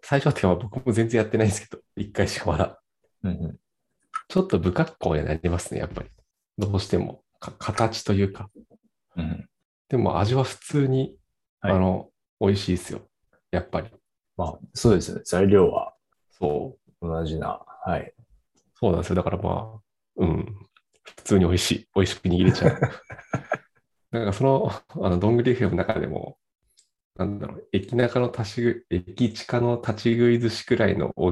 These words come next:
Speaker 1: 美味しさにはなるって言ってたんですけど、
Speaker 2: はい。
Speaker 1: まあまあ、確かにそれくらいにはなりそうだなっていうの。
Speaker 2: <laughs>
Speaker 1: うん。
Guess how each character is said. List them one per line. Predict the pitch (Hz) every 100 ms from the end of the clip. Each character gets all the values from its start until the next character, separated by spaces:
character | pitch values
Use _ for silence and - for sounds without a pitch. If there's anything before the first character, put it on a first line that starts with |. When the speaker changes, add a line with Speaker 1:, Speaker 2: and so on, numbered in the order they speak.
| -
Speaker 1:
美 | 95 92
味 |
し | 92
さ | -
に | 98
は | 87
な | 87
る | 90 -
っ |
て | -
言 | 92
っ |
て | -
た | 87
ん |
で | 87
す |
け | -
ど、 | - - - _ _
Speaker 2:
は | 98
い。 | 78 76 - _ _ _ - -
Speaker 1:
ま | 117
あ | 98
ま | 98
あ、 | 90
確 | 120 -
か | 85
に |
そ | - 104
れ |
く | 104 -
ら | 117
い |
に | 104
は |
な | -
り | 85
そ | 87 110
う |
だ | 92 - -
な | 104
っ | 104
て | -
い |
う |
の。 | - _ _ _ _ _ - - - 123 - - _ _ _ _ -
Speaker 2:
<laughs> |
Speaker 1:
う | 85
ん。 | 80 - 123